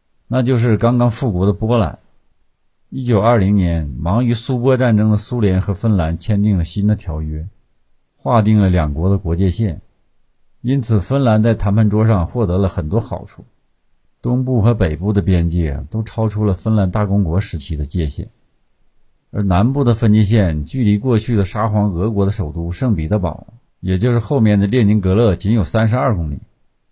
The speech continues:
这三十二公里对于俄国人来说犹如鱼梗在喉啊！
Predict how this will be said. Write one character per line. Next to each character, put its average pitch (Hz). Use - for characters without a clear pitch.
这 127
三 135
十 143
二 151
公 120
里 95
对 107
于 107
俄 95
国 101
人 90
来 82
说 78
犹 120
如 127
鱼 113
梗 98
在 107
喉 87
啊！ 87